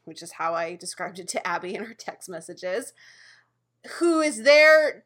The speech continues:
to, for no other reason than to help guide Rumpel on his way. Because what is Belle if not a, a blank shell of a person that Rumpel can project his own needs onto and have them bounce back to him?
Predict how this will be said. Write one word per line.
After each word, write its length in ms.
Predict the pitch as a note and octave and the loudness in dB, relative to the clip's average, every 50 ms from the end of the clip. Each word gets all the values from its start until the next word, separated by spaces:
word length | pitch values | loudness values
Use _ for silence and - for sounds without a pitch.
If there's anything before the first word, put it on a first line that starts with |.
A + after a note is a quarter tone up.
| _ - | _ -10
to, 440 | - C4+ C4 B3+ B3+ B3+ B3+ B3+ | -8 -8 -6 -6 -8 -8 -10 -10
for 220 | A#3+ - B3+ A#3 A#3 | -8 -6 -4 -4 -4
no 260 | A#3 A#3+ C4 D4+ E4 | -2 -2 -2 0 0
other 200 | D#4 C4+ C4+ C4 | 0 -2 -2 -6
reason 640 | B3 B3+ B3+ B3+ A#3+ A3 A#3+ A#3+ A#3+ A#3 A#3 - - | -6 -8 -10 -10 -10 -8 -6 -6 -6 -6 -8 -10 -14
than 280 | A3+ G#3+ A3+ A3+ A3 A3 | -10 -6 -4 -4 -4 -6
to 140 | A3 A3 A3 | -8 -12 -6
help 320 | A#3+ A#3 A#3+ A#3 G#3+ - | -2 -2 -2 -2 -2 -2
guide 200 | A#3 A3+ A3 G3+ | -2 0 0 0
Rumpel 280 | G3+ G#3+ G#3 G3+ A3 G3 | -2 -4 -4 -4 -6 -8
on 120 | G3 G3 | -8 -8
his 120 | G3 F#3+ F#3 | -8 -10 -8
way. 160 | F#3 F3+ F#3 | -6 -6 -6
Because 260 | G3 A#3 - F#4 F4+ | -6 -6 -8 -8 -4
what 160 | F4+ G#4 A#4 A#4+ | -4 -2 -2 -2
is 140 | A#4 D4+ A3+ | -2 -4 -4
Belle 600 | - - C4+ B3+ B3+ C4 C4 B3+ B3+ B3 B3 _ _ _ _ _ _ _ _ _ _ _ _ _ _ _ _ _ _ _ | -4 -2 -2 0 0 0 0 -2 -4 -6 -10 _ _ _ _ _ _ _ _ _ _ _ _ _ _ _ _ _ _ _
if 160 | C#4+ F4 - C4+ | -4 -4 -2 -2
not 460 | C#4 C#4+ C#4 C4+ C4 C4+ - - - _ _ _ _ _ _ _ _ _ _ A#3+ | 0 0 2 2 2 2 0 -2 -8 _ _ _ _ _ _ _ _ _ _ -4
a, 440 | A#3+ A#3 A3+ A3 G#3+ G#3 G3+ - _ _ - | -2 0 0 0 -2 -2 -4 -8 _ _ -6
a 140 | A3+ G#3+ G#3+ F3+ E3 _ | -6 -4 -6 -6 -10 _
blank 460 | G#3+ A3+ A#3+ C4 C#4+ D#4 D#4+ D#4 D4+ | -16 -14 -8 -6 -2 -2 -2 -2 -4
shell 500 | - - - - - C#4 C4 C4+ B3+ A#3+ | -6 -8 -6 -2 0 2 2 2 2 2
of 100 | A#3 G#3+ | 0 -2
a 80 | A3 G#3+ | -4 -6
person 720 | A3 - A#3 G#3+ G#3+ G#3 - - G#3+ G3+ G3+ G3 G3 G3 G3 G3 _ _ _ _ | -6 -6 -6 -6 -6 -6 -6 -6 -6 -6 -6 -6 -8 -10 -12 -16 _ _ _ _
that 280 | F#3 A3 G#3 - - F#3+ | -2 -2 -2 -2 -2 -2
Rumpel 360 | G#3 G#3 G#3 G3+ A3 G#3 - | -2 -2 -2 -4 -8 -12 -10
can 180 | - B3 G3 F3+ | -10 -12 -12 -12
project 680 | - - A3+ G3+ E3+ D#3+ - G#3+ A3 F#3 - - - - | -12 -10 -10 -10 -10 -8 -6 -4 -4 -4 -4 -8 -12 -8
his 200 | A#3+ G#3+ F3 G3+ | -6 -6 -4 -4
own 280 | G3+ F#3+ G3 G3 G3 | -4 -6 -6 -8 -8
needs 320 | F#3+ F#3+ F#3+ F#3+ F#3 F3+ G3 | -8 -8 -8 -8 -8 -6 -6
onto 380 | F3+ F#3 F3+ F3+ - G#3 F#3 | -6 -6 -6 -8 -10 -10 -10
and 80 | F3+ G#3 | -10 -8
have 140 | G3 F3+ - | -10 -10 -8
them 200 | G3 F#3+ G3 - _ | -8 -10 -10 -8 _
bounce 380 | G3 G3 F#3 F#3 F#3 F3+ - - | -4 -4 -4 -4 -6 -10 -12 -10
back 320 | - F3+ D3 - _ _ | -8 -8 -8 -8 _ _
to 80 | - E3 | -20 -18
him? 300 | F3 - C3+ A2+ F#2+ | -16 -14 -14 -14 -16